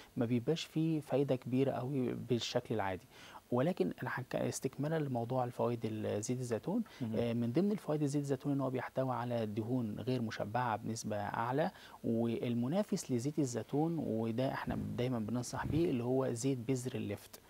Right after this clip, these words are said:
Speaker 2: مم.
Speaker 1: و-،
Speaker 2: بذر اللفت.
Speaker 1: بذر اللفت اللي هو بنسميه زيت الكانولا.
Speaker 2: مم.
Speaker 1: أوكي، بيكون ده اللي هم يعتبروا أنقى أنواع الزيوت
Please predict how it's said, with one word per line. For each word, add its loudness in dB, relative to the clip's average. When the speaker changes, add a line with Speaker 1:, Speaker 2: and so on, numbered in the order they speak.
Speaker 2:
مم. 2
Speaker 1:
و-، 2
Speaker 2:
بذر 10
اللفت. 4
Speaker 1:
بذر 6
اللفت 0
اللي -2
هو 2
بنسميه 0
زيت -2
الكانولا. -4
Speaker 2:
مم. 0
Speaker 1:
أوكي، 0
بيكون 0
ده 6
اللي 2
هم 0
يعتبروا 2
أنقى 0
أنواع -2
الزيوت -2